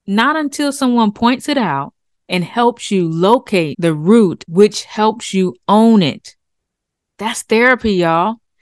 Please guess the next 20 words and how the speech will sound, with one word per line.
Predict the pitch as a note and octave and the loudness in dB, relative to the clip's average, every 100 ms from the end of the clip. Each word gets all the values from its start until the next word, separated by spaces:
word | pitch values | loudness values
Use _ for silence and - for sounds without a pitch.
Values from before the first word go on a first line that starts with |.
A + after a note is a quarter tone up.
| _ - | _ -6
And | G3 | 2
you | G#3 | 4
know | A#3+ A#3+ | 4 2
what | A3+ | 0
happens? | - A#3 C#4 G#3 F#3 | -2 -4 -2 -2 -2
Cycles | - B3+ F4+ C#4+ A3+ | 0 2 2 0 0
only | A3+ G#3+ | 0 0
continue | G#3 F#3+ - D4 C4+ E3+ D#3 F3+ _ _ _ - | -2 -4 -2 0 0 -2 -4 -12 _ _ _ -8
when | F3 G#3 G#3 G3 | 0 4 4 4
we | A3 | 2
fail | G#3+ - A#3 B3 C4 A3+ G3+ | -2 -4 -2 0 0 0 0
to | G#3 | -2
take | G#3 G#3 - | -2 -2 0
ownership | A#3 C#4 B3 G3+ | 0 0 -2 -4
or | G#3 F#3+ | -2 -2
responsibility. | G#3 - A3+ G#3+ A3 C4+ D#4 D#3+ F#2 G3 | -2 -2 -4 -2 -2 -2 0 -2 -4 -8
Do | G3+ | 0
y'all | A3+ A#3 | 2 2
hear | B3+ C#4 C#4+ | 0 0 -2
me? | D4 D4+ D4 | -2 -4 -8